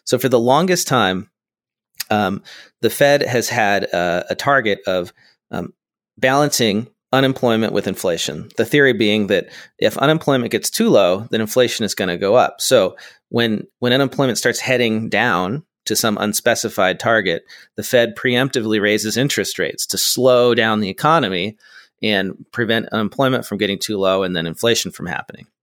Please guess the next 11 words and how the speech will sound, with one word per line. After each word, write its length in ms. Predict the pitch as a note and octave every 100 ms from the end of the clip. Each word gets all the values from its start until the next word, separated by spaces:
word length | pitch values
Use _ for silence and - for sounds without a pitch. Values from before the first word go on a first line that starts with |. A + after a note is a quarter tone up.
| _ -
And 140 | A2+
what 140 | A#2+ A#2+
they 100 | A#2
have 140 | G#2
done 240 | B2 D#3+ D3
now 320 | G2+ G2+ A2 - - - _ -
is 400 | A#2 G#2+ G2 - _ _ _ _ -
basically 260 | A2+ A2+
change 300 | G#2 C3 C3+
their 120 | A#2+
philosophy 720 | A2 A2+ A2+ C#3+ F#2+ G#2+ F#2+